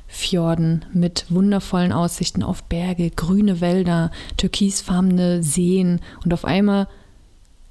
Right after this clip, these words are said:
gar keine Farben mehr, aber auch irgendwie schöne Erdtonfarben und es dampft und blubbert. Also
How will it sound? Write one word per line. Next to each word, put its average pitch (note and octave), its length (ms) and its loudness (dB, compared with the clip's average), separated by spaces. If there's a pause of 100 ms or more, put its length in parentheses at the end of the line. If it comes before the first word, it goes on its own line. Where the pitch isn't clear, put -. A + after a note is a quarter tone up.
(100)
gar F#3+ 160 0
keine F#3 260 2
Farben F#3+ 480 0
mehr, E3 220 2
aber E3 140 0
auch D#3+ 340 0
irgendwie E3+ 280 0
schöne E3 420 0
Erdtonfarben F#3 1300 0
und F#3 380 0 (160)
es - 200 -4
dampft F3+ 480 0
und F3+ 160 4
blubbert. E3+ 500 2 (100)
Also D#3+ 460 2